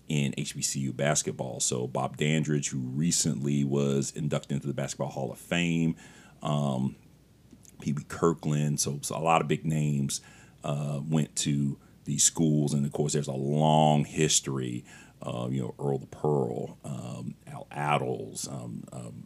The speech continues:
number of names, all these guys, and, um, just, just,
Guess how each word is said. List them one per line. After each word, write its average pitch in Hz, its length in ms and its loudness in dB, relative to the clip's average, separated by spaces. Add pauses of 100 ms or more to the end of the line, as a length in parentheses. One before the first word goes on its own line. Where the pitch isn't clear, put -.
number 82 420 4
of 67 80 0
names, 65 480 -6 (220)
all 80 260 4
these 71 180 0
guys, 64 400 -8
and, 55 180 -10
um, 65 420 -8 (160)
just, - 260 0
just, - 300 6